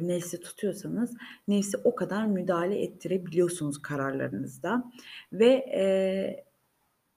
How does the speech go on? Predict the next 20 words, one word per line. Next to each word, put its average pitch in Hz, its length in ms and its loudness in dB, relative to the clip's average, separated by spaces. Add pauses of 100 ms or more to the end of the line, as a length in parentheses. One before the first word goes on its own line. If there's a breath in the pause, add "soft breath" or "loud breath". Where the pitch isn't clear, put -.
(1500)
nefsi 220 400 0
şu - 160 2
anlamda 220 520 2
da 180 120 -2
kullanabilirsiniz. 151 1080 -4
Evet, 208 280 2
belki 202 340 -2
yemek 208 260 2
sepetinden, 165 800 -4 (500 loud breath)
bilmediğiniz 180 720 2
bir 180 240 0 (280 loud breath)
fast 208 340 4
food'cudan 175 600 -6 (260 loud breath)
pizza 196 260 4
yemek 185 760 4
yerine 151 520 -2
evde 202 640 2
pizza 214 300 4
malzemeleriniz 165 920 0
varsa 196 480 2